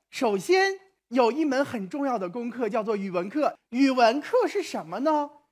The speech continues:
就是语言和文学，对吧？而且这里边还有文字，还有文化等等等等。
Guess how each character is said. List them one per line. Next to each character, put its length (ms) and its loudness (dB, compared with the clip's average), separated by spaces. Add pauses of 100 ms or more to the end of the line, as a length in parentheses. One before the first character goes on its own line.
(300)
就 160 2
是 180 -10 (120)
语 240 0
言 520 6 (720)
和 560 0 (380)
文 280 -4
学， 600 -12
对 140 -10
吧？ 400 -8 (320)
而 120 2
且 140 -2
这 140 -4
里 100 -8
边 120 -2
还 180 -4
有 100 0
文 400 -4
字， 380 -6
还 180 -6
有 100 -4
文 320 0
化 340 0
等 300 -6
等 240 -2
等 240 -12
等。 160 -2